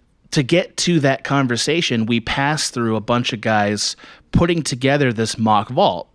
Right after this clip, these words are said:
right? Which is, it's stated once in the movie, "Hey, we need to make a mock vault." But when you actually see 'em doing it, they're, like, putting chips and, like, actual details of the vault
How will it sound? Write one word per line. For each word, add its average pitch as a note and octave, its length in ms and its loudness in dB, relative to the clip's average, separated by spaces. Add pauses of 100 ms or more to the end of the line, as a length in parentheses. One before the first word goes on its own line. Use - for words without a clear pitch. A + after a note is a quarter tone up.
(120)
right? A2 320 0
Which C#3 200 0
is, C3+ 280 -2
it's D3 160 -2
stated G3 480 0
once C#3+ 260 0
in C#3 60 -2
the B2+ 80 2
movie, B2 240 2
"Hey, B2 140 2
we A#2 100 0
need A#2+ 140 2
to A2 40 0
make A2+ 160 0
a A2+ 60 -2
mock G#2+ 280 0
vault." G2+ 360 0 (400)
But D#3+ 140 2
when D#3 120 4
you C#3+ 160 6
actually F#3 340 2
see F#3+ 220 -2
'em C#3+ 120 2
doing D3 300 4
it, G#2+ 120 0
they're, B2 140 0
like, A#2 160 -2
putting D#3 320 0
chips - 580 -2
and, A2+ 140 0
like, G#2+ 240 -2
actual B2 420 -2
details E3 640 -2
of F3+ 80 4
the F#3 80 2
vault F3 320 -2